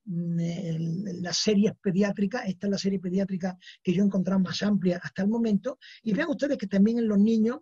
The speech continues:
la fiebre, la tos, la dificultad respiratoria van a ser manifestaciones típicas de la enfermedad, junto a mialgia, secreción nasal. Es decir, que los niños vienen a tener unas manifestaciones clínicas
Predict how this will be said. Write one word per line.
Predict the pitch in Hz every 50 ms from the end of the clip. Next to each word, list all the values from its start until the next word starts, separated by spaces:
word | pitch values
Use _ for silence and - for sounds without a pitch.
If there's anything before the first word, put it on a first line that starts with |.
| _ _
la | 185 170 165 147
fiebre, | - - 220 240 240 226 226 226
la | 214 175 160
tos, | - 220 226 233 226
la | 214
dificultad | 185 180 175 - 160 151 156 151 202 196
respiratoria | 202 208 - - 220 214 208 - 208 180 175 190 202 - _ - - - _
van | - 190 208 220
a | 208
ser | - 208 208 208
manifestaciones | 202 190 185 156 - - - - - - 190 185 170 -
típicas | - 196 - - - - 190 190 - _ - _ _
de | - 185 180
la | 175
enfermedad, | 170 165 - 170 160 - - -
junto | - _ 165 160 147 - 151
a |
mialgia, | 175 - 156 180 214 240 214 - - 214 -
secreción | - 180 175 180 160 - - 170 160
nasal. | 156 151 - - - 190
Es | 240 254
decir, | 190 208 202
que | - 233
los | 247 247
niños | 277 294 285 294 285 - - - - - _
vienen | 196 226 262 277 240
a | 233 202
tener | 226 208 208 220 226
unas | 233 220 214
manifestaciones | 202 202 190 - 175 160 - 147 - 214 226 202 -
clínicas | - 220 220 214 196 -